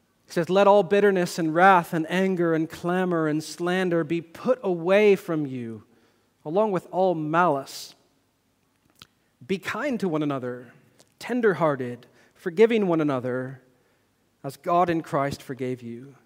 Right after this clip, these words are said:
So these last two verses, they mirror Galatians five, right? Remember Paul's talking about the works of the flesh, the fruit of the Spirit. Don't walk in this way, walk in this way. He's saying the same thing.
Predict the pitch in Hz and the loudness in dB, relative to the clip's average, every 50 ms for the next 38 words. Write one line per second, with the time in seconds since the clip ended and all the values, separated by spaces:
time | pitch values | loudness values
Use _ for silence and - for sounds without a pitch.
0 | _ _ _ _ - - 151 170 175 156 180 190 196 190 190 - 220 190 151 160 | _ _ _ _ -14 -8 -6 -4 -2 2 2 4 2 2 0 -2 -4 -2 0 0
1 | 160 160 156 - 170 160 151 - - - _ _ _ _ _ _ 160 156 156 156 | 0 0 -2 -2 -4 -6 -6 -8 -14 -20 _ _ _ _ _ _ -6 -4 -2 -2
2 | 165 170 170 175 170 165 151 151 156 - _ _ - 143 147 156 156 - 170 151 | -2 0 0 0 0 -2 -4 -6 -12 -20 _ _ -6 -4 -2 -4 -4 -4 -8 -10
3 | 147 - - 147 139 147 156 165 160 147 147 143 151 165 180 - - _ _ _ | -10 -8 -4 -2 0 0 0 0 -2 -2 0 2 2 2 0 -2 -10 _ _ _
4 | _ _ _ - 151 160 156 - - 156 151 147 - - 165 160 - 170 160 151 | _ _ _ -8 -6 -6 -6 -4 -4 -4 -4 -4 -4 -6 -6 -6 -4 -4 -4 -4
5 | 151 151 139 131 139 156 151 - - 160 151 - - - 151 151 151 151 - - | -4 -6 -6 -6 -6 -6 -6 -8 -12 -14 -14 -14 -8 -4 -2 -2 -2 -4 -6 -10
6 | - - - - - - _ _ - - - - 160 156 147 147 135 - - - | -14 -16 -18 -20 -20 -20 _ _ -20 -12 -10 -8 -6 -6 -8 -10 -12 -14 -10 -6
7 | 151 151 151 156 151 151 151 - - _ _ _ - 151 156 156 147 147 151 156 | -4 -2 0 0 0 -2 -4 -10 -20 _ _ _ -8 -8 -8 -6 -6 -4 -4 -4
8 | 160 - - - 156 147 143 147 165 160 - - - 151 135 135 139 143 143 143 | -6 -8 -10 -10 -8 -6 -4 -4 -4 -4 -6 -8 -8 -6 -4 -4 -2 -4 -4 -4
9 | 143 147 147 - 165 151 147 147 151 175 175 - - - 139 131 135 139 143 131 | -4 -4 -4 -4 -4 -4 -4 -2 0 0 -2 -2 -6 -8 -8 -6 -6 -6 -8 -8
10 | - 165 147 151 143 - - 165 156 156 147 - 170 180 165 143 131 131 131 139 | -8 -6 -6 -6 -6 -6 -4 -4 -4 -4 -6 -6 -4 -4 -4 -4 -4 -6 -10 -12